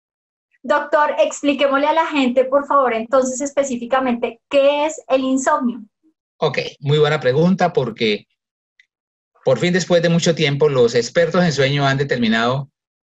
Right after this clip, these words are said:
Speaker 2: que una persona adulta, mm, normal puede, o no puede, debe dormir entre seis y ocho horas diarias.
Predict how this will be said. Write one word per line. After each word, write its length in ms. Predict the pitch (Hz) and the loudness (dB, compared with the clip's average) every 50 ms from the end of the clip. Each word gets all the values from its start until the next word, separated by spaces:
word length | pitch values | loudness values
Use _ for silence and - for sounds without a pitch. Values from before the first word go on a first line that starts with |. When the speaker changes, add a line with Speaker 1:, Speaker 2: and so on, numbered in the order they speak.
| _ _ _ _ _ - | _ _ _ _ _ -4
Speaker 2:
que 140 | - 139 143 | 0 2 4
una 220 | 160 170 190 180 | 4 4 2 2
persona 320 | - 143 131 147 151 160 | 0 -2 -2 0 0 0
adulta, 520 | 151 147 160 196 185 143 - 107 107 117 - _ _ _ _ _ | 2 2 2 2 2 0 -2 -4 -4 -6 -10 _ _ _ _ _
mm, 520 | - 123 113 113 113 110 107 107 107 113 113 | -6 -4 -2 0 2 0 0 0 -2 -2 -2
normal 540 | 117 120 117 120 139 139 139 143 160 160 - _ _ _ _ _ _ | 0 0 0 2 2 0 0 0 -2 -4 -10 _ _ _ _ _ _
puede, 480 | - 147 143 143 147 151 156 147 - _ | 0 2 2 4 4 4 2 0 -4 _
o 200 | - 120 - - 123 | -6 -6 -6 -6 -2
no 160 | 135 160 156 | -2 -2 0
puede, 280 | 160 160 123 113 101 98 | 2 0 0 0 -2 0
debe 240 | 123 151 165 180 | 2 2 2 4
dormir 340 | 175 160 123 120 123 127 127 | 4 2 2 2 0 -2 -2
entre 240 | 131 139 131 120 113 | -2 -2 0 0 0
seis 260 | 107 117 110 113 117 | 0 0 -4 -4 -2
y 40 | 127 | 0
ocho 320 | 117 110 113 113 - 117 | 0 0 0 0 -2 -2
horas 200 | 110 110 110 104 | -2 0 -4 -4
diarias. 560 | 104 101 82 73 - - _ _ - - _ | -4 -6 -8 -8 -8 -16 _ _ -20 -20 _